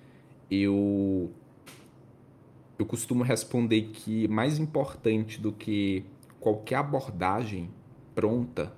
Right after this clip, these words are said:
mais importante do que qualquer mensagem pronta, é você entender o que faz uma mensagem ser boa o bastante a ponto dela não ser ignorada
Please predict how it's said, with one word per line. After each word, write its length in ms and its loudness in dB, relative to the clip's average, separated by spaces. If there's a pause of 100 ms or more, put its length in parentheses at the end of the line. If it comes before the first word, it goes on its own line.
mais 220 -4
importante 480 -6
do 100 -8
que 200 -2
qualquer 360 0
mensagem 680 -2
pronta, 500 -6 (1080)
é 160 2
você 300 -2
entender 760 0 (140)
o 60 -4
que 180 -2
faz 400 2
uma 140 0
mensagem 580 -2
ser 260 -2
boa 340 0
o 40 2
bastante 840 -2 (300)
a 80 -6
ponto 340 -2
dela 220 4
não 160 0
ser 200 -2
ignorada 720 -4